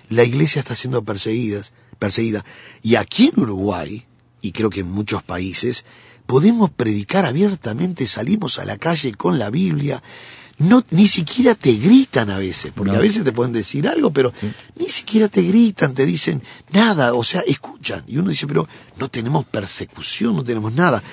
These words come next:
Speaker 1: Esta gente derramó su sangre combatiendo contra el pecado,
Speaker 2: Ujú.
Speaker 1: derramando su sangre. Y el escritor dice, "Muchachos, ustedes todavía no derramaron sangre como muchos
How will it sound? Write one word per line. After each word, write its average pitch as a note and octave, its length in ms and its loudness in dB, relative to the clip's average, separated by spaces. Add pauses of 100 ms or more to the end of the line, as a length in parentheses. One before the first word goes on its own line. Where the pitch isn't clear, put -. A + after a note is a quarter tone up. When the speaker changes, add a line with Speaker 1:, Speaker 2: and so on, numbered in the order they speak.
(220)
Speaker 1:
Esta C3 280 -2
gente D3+ 500 -2 (540)
derramó A2 400 0
su - 140 2
sangre C3 520 -2 (420)
combatiendo A2+ 640 -2 (140)
contra E3 600 0
el F#2 180 -10
pecado, D3 540 -6
Speaker 2:
Ujú. F2 380 -4
Speaker 1:
derramando G2 560 -6
su G2 160 -6
sangre. D#2+ 320 -8 (300)
Y - 100 2
el C#3 60 6
escritor C#3+ 400 2
dice, C#3+ 260 2
"Muchachos, A2 760 -2 (560)
ustedes A#2 420 2
todavía G#2 600 0 (360)
no A2 200 0
derramaron G#2 580 2
sangre G#2 420 0
como G2+ 280 -4
muchos A#2+ 640 0